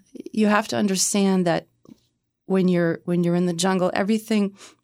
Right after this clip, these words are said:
everything sort of has it out for you. But you walk in there, and,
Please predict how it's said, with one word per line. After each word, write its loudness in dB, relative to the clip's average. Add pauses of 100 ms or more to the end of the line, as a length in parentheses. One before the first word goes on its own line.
(280)
everything 0
sort 0
of 0
has 0
it 0
out 0
for -6
you. -4 (160)
But 0 (320)
you 0
walk 0
in 2
there, 2
and, 0